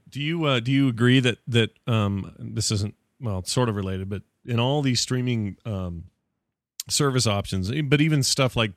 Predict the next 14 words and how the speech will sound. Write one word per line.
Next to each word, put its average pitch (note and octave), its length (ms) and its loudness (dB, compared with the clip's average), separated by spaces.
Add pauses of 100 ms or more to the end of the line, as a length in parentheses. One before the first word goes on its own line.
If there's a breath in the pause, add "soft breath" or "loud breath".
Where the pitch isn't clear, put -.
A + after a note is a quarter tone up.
you B2+ 120 -2
know, F#2+ 200 -4 (380)
Pandora G2+ 520 0
and F#2 120 -2
others, F#2 420 -4 (600)
where A2 100 -4
you're G2+ 100 -2
just F#2+ 160 -2
streaming, F#2+ 520 -2
you G#2 80 -6
know, E2+ 180 -4
stations A2 500 0
and B2 100 0
whatnot, C#3+ 360 -2